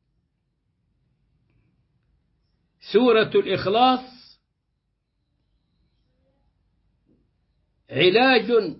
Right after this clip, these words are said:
ورقية. سورة الإخلاص تعدل ثلث القرآن. سورة الإخلاص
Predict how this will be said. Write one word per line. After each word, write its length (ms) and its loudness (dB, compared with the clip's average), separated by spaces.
ورقية. 760 -2
سورة 420 0
الإخلاص 880 0
تعدل 580 0
ثلث 320 -2
القرآن. 760 -2
سورة 380 4
الإخلاص 640 0